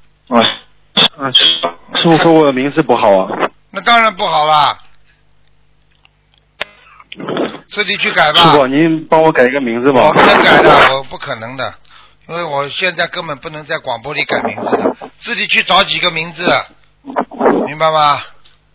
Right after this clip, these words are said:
Speaker 1: 哦，你看赵亮红怎么样？这个名字？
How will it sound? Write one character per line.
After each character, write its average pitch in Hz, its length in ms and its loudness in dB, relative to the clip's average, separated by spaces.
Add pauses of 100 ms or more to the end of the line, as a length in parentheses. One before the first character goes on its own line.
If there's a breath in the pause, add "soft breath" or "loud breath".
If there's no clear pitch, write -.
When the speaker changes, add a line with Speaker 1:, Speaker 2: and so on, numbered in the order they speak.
(240)
Speaker 1:
哦， 113 440 0 (340)
你 143 120 0
看 165 220 2
赵 185 120 2
亮 185 140 4
红 151 220 -2
怎 143 100 2
么 117 120 2
样？ 120 180 4
这 127 80 2
个 117 100 4
名 113 180 0
字？ 107 220 2